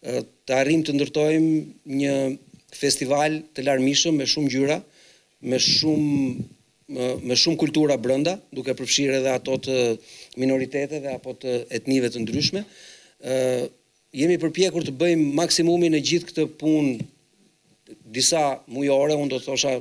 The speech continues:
shtatë, tetë mujore që ka nisur prej shumë kohësh, që të selektojmë dhe të, të sjellim në ditët, në ditët e fundit një festë të madhe,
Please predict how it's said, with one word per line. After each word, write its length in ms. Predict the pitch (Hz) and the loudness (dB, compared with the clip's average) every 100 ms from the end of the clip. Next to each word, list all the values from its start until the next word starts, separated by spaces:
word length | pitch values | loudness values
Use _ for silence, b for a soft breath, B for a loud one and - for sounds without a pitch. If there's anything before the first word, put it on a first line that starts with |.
| - | -6
shtatë, 360 | - 143 139 | -4 -4 -4
tetë 120 | 139 135 | -8 -2
mujore 360 | 139 139 131 | 0 2 0
që 100 | 120 | -2
ka 80 | 131 | -2
nisur 300 | 135 131 131 110 | -2 -2 -6 -6
prej 160 | 127 123 | -2 0
shumë 160 | 151 135 | 0 -2
kohësh, 360 | 139 135 202 - B B B B B - | -2 -2 -6 -10 B B B B B -8
që 120 | 143 139 | -8 -2
të 120 | 147 139 135 135 _ _ - | 2 4 2 -2 _ _ -2
selektojmë 720 | - 175 170 165 170 185 147 | 0 2 0 0 2 2 2
dhe 100 | 147 | -2
të, 120 | 147 151 143 - - | 0 0 0 -4 -4
të 100 | 143 | 0
sjellim 460 | - 165 170 165 147 | 2 2 4 4 2
në 80 | 135 | 0
ditët, 420 | 165 165 160 - | -2 -4 -6 -10
në 120 | 135 135 | -8 -4
ditët 240 | 160 143 | -6 -4
e 60 | 147 | -6
fundit 460 | - 156 165 175 - B B B B 131 | -2 0 2 0 -4 B B B B -2
një 120 | 147 | -2
festë 320 | 147 180 160 160 | 2 2 4 4
të 40 | |
madhe, 380 | 151 143 143 175 | 4 2 2 2